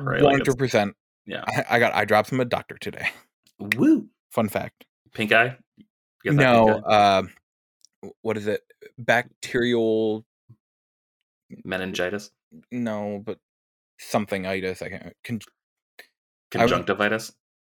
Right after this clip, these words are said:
Speaker 2: Is it conjunctivitis? Because all I could think of is conjunction junction, what's your, what's your function?
Speaker 1: I don't,
Speaker 2: So
Speaker 1: I don't think
Speaker 2: that
Speaker 1: it's that.
Speaker 2: No, but yeah,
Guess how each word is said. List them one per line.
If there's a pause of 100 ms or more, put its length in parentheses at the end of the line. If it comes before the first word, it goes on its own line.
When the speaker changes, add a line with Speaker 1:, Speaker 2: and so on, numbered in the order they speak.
Speaker 2:
Is
it
conjunctivitis?
Because
all
I
could
think
of
is
conjunction
junction,
what's
your,
what's
your
function?
Speaker 1:
I
don't,
Speaker 2:
So
Speaker 1:
I
don't
think
Speaker 2:
that
Speaker 1:
it's (140)
that. (240)
Speaker 2:
No, (460)
but (100)
yeah,